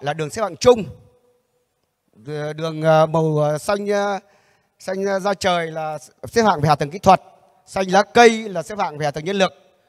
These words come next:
và cái đường màu tím là đường xếp hạng về ứng dụng. Thì chúng ta thấy rằng từ hai mươi sáu trên hai mươi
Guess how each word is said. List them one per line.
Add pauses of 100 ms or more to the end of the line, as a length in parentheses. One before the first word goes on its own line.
(140)
và
cái
đường
màu (140)
tím (500)
là
đường
xếp
hạng
về
ứng
dụng. (720)
Thì
chúng
ta
thấy
rằng (720)
từ
hai
mươi
sáu
trên
hai
mươi